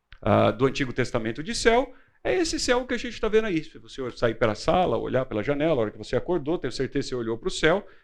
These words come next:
pedindo chuva, né? Porque assim, uma chuvinha é bom. Então, você abriu esse céu. Então é a atmosfera. Então as escrituras também dizem isso, olha, ah, que cobrem as nuvens do céu. Então é esse céu que a gente tá vendo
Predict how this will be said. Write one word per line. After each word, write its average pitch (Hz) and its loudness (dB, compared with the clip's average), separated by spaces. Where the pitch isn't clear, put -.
pedindo 127 -4
chuva, 185 -4
né? 165 -8
Porque 107 -10
assim, 107 -10
uma 113 -6
chuvinha 123 -4
é 160 2
bom. 190 4
Então, 202 2
você 156 2
abriu 180 2
esse 247 2
céu. 226 2
Então 233 -2
é 233 2
a 226 8
atmosfera. 220 2
Então 220 -4
as 208 -2
escrituras 226 -2
também 190 4
dizem 131 -4
isso, 107 -4
olha, 123 2
ah, 127 6
que - -6
cobrem 233 6
as 196 0
nuvens 175 2
do 180 -8
céu. 175 0
Então 320 -2
é 196 4
esse 196 0
céu 185 0
que 175 -2
a 147 0
gente 160 -6
tá 202 2
vendo 156 0